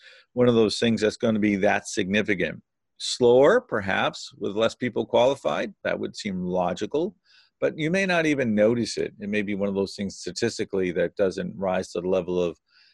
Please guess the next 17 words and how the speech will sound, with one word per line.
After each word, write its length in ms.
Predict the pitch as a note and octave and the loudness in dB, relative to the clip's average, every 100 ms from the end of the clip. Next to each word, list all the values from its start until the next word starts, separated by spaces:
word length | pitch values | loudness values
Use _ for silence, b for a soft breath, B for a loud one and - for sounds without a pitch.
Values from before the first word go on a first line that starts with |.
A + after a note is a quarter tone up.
| b - | b -6
uh, 180 | F2+ - | -4 -2
at 220 | G2+ F#2 | -4 -2
your 120 | G#2 | -2
shop, 460 | F#2 - G#2+ F#2 F2 _ _ _ - | -2 -2 0 0 -2 _ _ _ -14
at 180 | F#2+ - | -12 -2
your 160 | G2+ | 0
office, 460 | F#2+ G2+ G2+ F2 - | 2 2 0 -4 -4
that 160 | F2+ - | -6 -6
you're 100 | F#2 | -6
gonna 220 | F#2+ F2 | -4 -4
notice 400 | F2+ F#2+ F2+ F2+ | -2 -2 -2 -4
a 80 | F2+ | -4
great 240 | F2 E2+ | -2 -2
big 160 | F2+ E2 | -4 -6
change. 480 | - E2 D#2 D#2 - _ - | -6 -6 -8 -12 -18 _ -8
Uh, 200 | G2 F#2 F2+ _ - | -6 -6 -12 _ -2
anything 560 | C#3+ F#3+ F2 D#2+ F2 | 0 0 -2 -6 -8